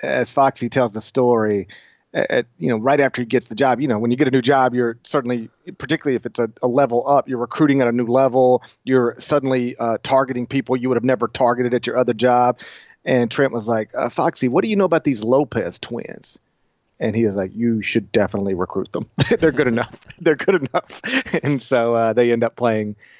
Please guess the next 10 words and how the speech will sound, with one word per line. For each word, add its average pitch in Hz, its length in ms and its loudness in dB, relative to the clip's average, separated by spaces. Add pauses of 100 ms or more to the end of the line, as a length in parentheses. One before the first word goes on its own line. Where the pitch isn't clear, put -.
(240)
uh, 107 380 -2
at, 117 200 -4
at 113 180 -2
Stanford. 110 480 0
So 156 140 2
yeah, 139 240 4
the 120 120 0
Zaire 135 300 4
Williams, 120 480 -2
um, 110 480 -6